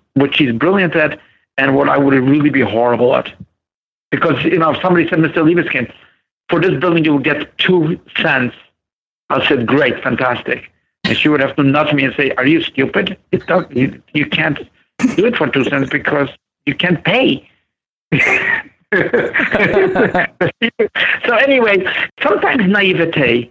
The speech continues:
you know, usually people use it derogatory way, but there is a virtue to naivete because, you know, if you remained knowingly naive, you protect yourself. You can enter the realm of the arts. And I think all the great artists,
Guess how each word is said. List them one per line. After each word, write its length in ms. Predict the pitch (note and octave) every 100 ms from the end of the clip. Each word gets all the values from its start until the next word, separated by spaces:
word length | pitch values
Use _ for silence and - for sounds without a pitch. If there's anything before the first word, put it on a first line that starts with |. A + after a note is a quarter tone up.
| _
you 80 | A3+
know, 140 | G3
usually 360 | D#3+ F3 E3 F3
people 320 | E3+ D#3+ D#3
use 160 | C#3+ D3
it 140 | C#3
derogatory 600 | B2 C3 C3+ C#3 C#3 C3
way, 160 | B2+ C3+
but 240 | C#3 G3 - - _ _ -
there 160 | G#3+ D#4+
is 140 | G#4
a 100 | G#4
virtue 300 | F3 E3+ -
to 100 | -
naivete 680 | A#2+ A#2 A2+ G#2+ A2 - - _ _ _ _ _ -
because, 460 | E3 D#3+ - G3+ F3+ - _ _ _ -
you 80 | F#3+
know, 140 | G#3
if 180 | G3+ -
you 100 | G#3
remained 560 | G3+ F#3+ A3 B3+ C4+ - - _ -
knowingly 920 | D3 F#3 C4+ C4 A#3 G3 G3 F#3 F3 _ _ -
naive, 520 | E3 D#3 C#3 A3+ - - _ -
you 140 | G3
protect 500 | - B3 B3 D#4+ -
yourself. 340 | E4+ - A2+ - -
You 120 | F3+
can 340 | G3 F#3+ F#3 -
enter 240 | G#3+ A#3
the 160 | F#3+ F#3+
realm 360 | F#3 F#3 F#3+ -
of 100 | D3+
the 100 | E3
arts. 340 | G#3+ F3+ - - _ _ _ _ _ _
And 100 | F3+
I 100 | A3
think 200 | A#3 - - -
all 240 | G3 C4
the 100 | A3+
great 360 | C3+ C#3+ C#3 -
artists, 480 | C3+ C#3 C3 -